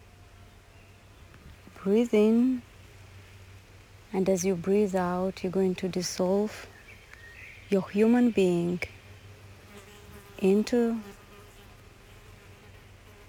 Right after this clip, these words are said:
the place, whatever you see around you,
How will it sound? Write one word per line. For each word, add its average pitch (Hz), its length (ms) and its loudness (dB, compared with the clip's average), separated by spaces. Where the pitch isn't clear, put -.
the 185 80 -6
place, - 720 -2
whatever 196 340 4
you 226 200 4
see 202 280 2
around 175 480 0
you, 170 300 -4